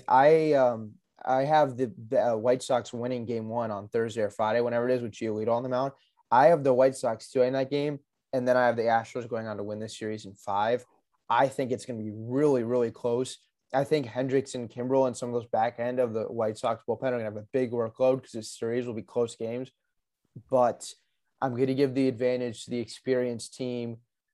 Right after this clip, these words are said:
and I'm gonna take Astros in five. If this was White Sox at the home field, I'd probably go White Sox in five. But I, I don't necessarily,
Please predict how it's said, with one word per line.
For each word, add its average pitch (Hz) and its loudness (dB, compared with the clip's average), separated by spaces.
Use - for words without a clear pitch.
and 120 -2
I'm 117 -2
gonna 120 -2
take 113 -2
Astros 117 0
in 113 -8
five. 113 4
If 120 -6
this 151 2
was 147 2
White 127 2
Sox 139 0
at 135 -6
the 120 -2
home 120 -6
field, 131 4
I'd 117 2
probably 120 0
go 113 -2
White 110 0
Sox 117 -2
in 120 -10
five. 123 4
But 123 4
I, 113 0
I 117 -2
don't 120 0
necessarily, 117 0